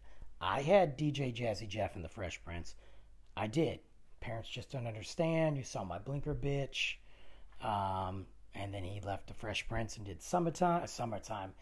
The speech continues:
Summertime, he was still with the Fresh Prince. And I'm gonna tell you right now, Summertime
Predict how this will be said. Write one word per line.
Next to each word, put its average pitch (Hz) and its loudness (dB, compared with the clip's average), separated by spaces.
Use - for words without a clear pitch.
Summertime, 202 12
he 170 6
was 147 4
still 185 8
with 151 8
the 147 0
Fresh - 2
Prince. 156 2
And 165 8
I'm 226 12
gonna 254 10
tell 208 10
you 196 10
right 190 12
now, 185 12
Summertime 180 12